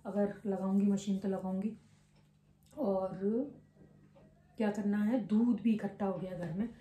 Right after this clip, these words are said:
तो मैंने अभी तो boil करने रखा, जो कि अभी उफनने वाला था, तो उसको मैंने हल्का सा उफन भी गया थोड़ा सा। और ना कीवी रखी हुई है घर में, ये ना शर्मा जी के काम है, उल्टे सुल्टे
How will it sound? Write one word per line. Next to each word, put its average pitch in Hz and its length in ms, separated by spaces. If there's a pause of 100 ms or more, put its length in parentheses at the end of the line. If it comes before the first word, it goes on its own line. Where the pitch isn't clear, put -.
(340)
तो 202 80
मैंने 196 220
अभी 196 180
तो 202 140
boil 190 240
करने 202 260
रखा, 202 320
जो 202 140
कि 202 180
अभी 196 140
उफनने 196 1120
वाला 190 280
था, 226 320 (380)
तो 196 100
उसको 190 260
मैंने 190 160
हल्का 180 300
सा 208 120
उफन 196 320
भी 202 120
गया 196 180
थोड़ा - 280
सा। 240 260 (600)
और 202 220
ना 269 220 (160)
कीवी 226 340
रखी 220 360
हुई 196 160
है 190 80
घर 160 200
में, 170 220 (480)
ये 202 160
ना 262 260
शर्मा 208 400
जी 208 140
के 208 260
काम 196 460
है, 202 260
उल्टे 208 280
सुल्टे 196 340